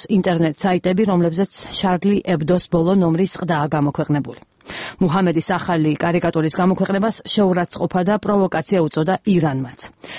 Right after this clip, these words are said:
კარიკატურა დაგმო პალესტინელთა გასამხედროებულმა ჯგუფმა ჰამასმა, მისი შეფასებით, ის ცეცხლზე ნავთს ასხამს. ავღანეთის თალიბანმა შიაქო შარლი ებდოზე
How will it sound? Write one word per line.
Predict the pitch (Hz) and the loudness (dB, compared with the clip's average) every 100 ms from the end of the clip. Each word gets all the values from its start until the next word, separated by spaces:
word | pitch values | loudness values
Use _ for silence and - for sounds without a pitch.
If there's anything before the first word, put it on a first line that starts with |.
| - | -4
კარიკატურა | - 208 220 240 | 0 0 2 0
დაგმო | 254 196 202 214 | 2 2 2 0
პალესტინელთა | - 190 180 196 185 170 | 0 0 2 2 2 0
გასამხედროებულმა | 196 180 185 175 180 175 160 175 185 | -2 0 0 0 0 2 2 2 2
ჯგუფმა | - 190 - 131 | 0 -2 0 -4
ჰამასმა, | - 185 160 - 170 | 0 0 0 0 0
მისი | 147 151 156 | 2 0 -2
შეფასებით, | 180 175 175 208 220 | -2 0 0 0 0
ის | 202 - | 0 0
ცეცხლზე | 190 - 196 180 214 | -2 0 0 2 4
ნავთს | 180 175 - 175 | 4 2 -2 -4
ასხამს. | 143 - 123 123 - - - - | -4 -4 -6 -6 -12 -14 -18 -10
ავღანეთის | - 165 175 175 156 160 | -2 0 2 2 0 -2
თალიბანმა | 190 180 180 190 226 | 0 2 2 2 0
შიაქო | - - 214 180 - 208 | -2 0 2 2 2 0
შარლი | - 214 180 190 185 | 2 0 2 2 2
ებდოზე | 156 170 156 | 2 0 2